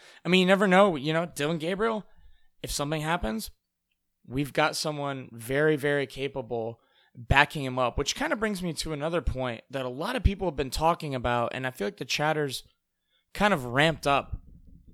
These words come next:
these last couple weeks. It's, why is Dylan Gabriel not running the ball? Um, and I'm not asking you, but I just wanna talk about it because it seems like,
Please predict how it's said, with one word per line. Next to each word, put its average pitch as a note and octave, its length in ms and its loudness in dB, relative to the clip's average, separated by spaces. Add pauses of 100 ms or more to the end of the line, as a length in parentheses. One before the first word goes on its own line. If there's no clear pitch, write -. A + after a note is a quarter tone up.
(140)
these B2+ 220 -4
last C3+ 240 4
couple B2 280 0
weeks. B2+ 480 -4
It's, C#3+ 420 -2 (1080)
why C#3 320 0
is G3 300 -2 (100)
Dylan F3+ 260 -2
Gabriel C#3+ 680 -2
not C#3 360 2
running B2+ 320 -6
the G#2+ 80 -10
ball? G#2 360 -14 (540)
Um, B2+ 320 2
and D3 100 2
I'm E3+ 60 4
not G#3 180 6
asking D3 500 -2
you, A#2 220 -12
but C3 120 -4
I C3+ 60 -2
just C#3 180 -8
wanna C#3+ 180 -6
talk F3+ 320 -4
about A2+ 300 -2
it A2 160 -8 (720)
because C#3+ 280 -2
it C3+ 80 -4
seems G3 340 0
like, D3 300 4